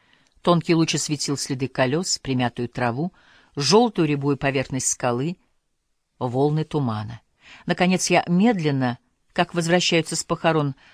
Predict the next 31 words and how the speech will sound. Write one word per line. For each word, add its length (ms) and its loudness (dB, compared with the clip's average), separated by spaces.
двинулся 560 2
по 180 0
дамбе 380 4
обратно 380 0
к 80 -4
дому. 340 0
Лампы 400 2
в 100 -6
кухне 340 -4
еще 200 -2
горели, 460 0
в 120 -20
красной 360 2
комнате 440 0
топился 460 -4
камин, 360 -2
все 220 -4
было 200 -4
тихо. 460 -6
Ничего 380 -2
не 120 4
изменилось 460 0
с 40 -4
тех 160 -8
пор, 160 -6
как 240 -6
я 140 0
миллионы 600 4
лет 280 -2
тому 220 -6
назад 420 -8